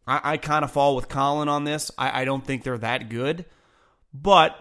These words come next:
you're fourteen and three. You're in the N F C Championship game. Y-, you've had a hell of a season. You still have Aaron Rodgers, the first ballot Hall of Famer. You still have Davante Adams, who's one of the,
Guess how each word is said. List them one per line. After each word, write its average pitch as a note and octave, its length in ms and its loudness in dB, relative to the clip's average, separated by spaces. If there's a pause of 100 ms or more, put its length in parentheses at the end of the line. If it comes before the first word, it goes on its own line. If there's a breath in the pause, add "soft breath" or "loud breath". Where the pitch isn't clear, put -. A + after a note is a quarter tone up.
you're C#3+ 180 -4
fourteen E3+ 520 0
and D#3+ 120 -4
three. D3 460 -2
You're A#2+ 200 -4
in E3 80 0
the F3 160 0
N E3 80 2
F D#3 80 -2
C D#3 140 -4
Championship C3 500 -6
game. B2+ 460 -6 (100)
Y-, - 160 -18
you've B2+ 440 -6
had C#3 180 2
a B2 60 -4
hell C3+ 280 -4
of B2 80 -6
a A#2+ 60 -8
season. - 360 -10 (300)
You A2 80 -14
still D3 220 0
have E3 100 0
Aaron D#3+ 220 0
Rodgers, C3+ 380 0
the G#2+ 60 -14
first B2+ 240 -8
ballot B2 220 0
Hall A#2 140 0
of A2+ 80 -8
Famer. B2 360 -8
You - 60 -20
still D3 260 -2
have C3+ 120 -4
Davante C3 460 -2 (100)
Adams, A#2+ 400 -4
who's G#2+ 160 -14
one A2+ 180 -10
of A2 120 -12
the, A2 280 -10